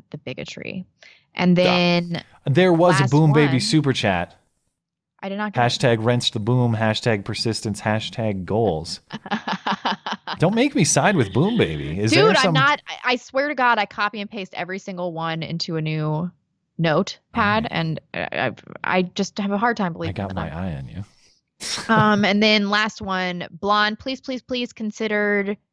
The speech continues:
Speaker 1: consider I Q Al Raluzi, Razu-, Razuli as a guest.
Speaker 2: Hmm.
Speaker 1: Um, Iraqi-born author who warns the world on the dangers of Islam.
Speaker 2: Hmm. Well, check it out. I'm unfamiliar with that
Speaker 1: That's
Speaker 2: person.
Speaker 1: not the based imam, is it?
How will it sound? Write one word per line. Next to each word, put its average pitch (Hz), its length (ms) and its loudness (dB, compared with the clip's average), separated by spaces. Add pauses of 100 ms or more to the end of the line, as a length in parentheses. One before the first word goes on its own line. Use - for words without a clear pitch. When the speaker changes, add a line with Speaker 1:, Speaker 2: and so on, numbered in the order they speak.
(100)
Speaker 1:
consider 208 340 0
I 180 180 2
Q 226 680 -2
Al 185 420 2
Raluzi, 180 800 -2
Razu-, 170 400 -2
Razuli 165 440 2
as 160 140 0
a 156 60 -4
guest. 160 460 -2 (760)
Speaker 2:
Hmm. 180 60 2
Speaker 1:
Um, 175 680 4
Iraqi-born 175 600 0
author 170 320 -2
who 185 440 2
warns 170 760 2
the 175 100 4
world 165 760 4
on 160 280 4
the 156 80 2
dangers 151 260 0
of - 80 -10
Islam. - 500 -6 (380)
Speaker 2:
Hmm. 123 140 -4 (1400)
Well, 107 120 -4
check - 220 -8
it 104 80 -4
out. 131 180 -6
I'm 98 100 -4
unfamiliar 104 360 -6
with 160 80 -8
that 170 100 -4
Speaker 1:
That's - 220 0
Speaker 2:
person. 330 100 2
Speaker 1:
not 320 140 0
the 233 180 0
based 185 320 -2
imam, 156 360 -8
is 147 120 -14
it? 165 180 -12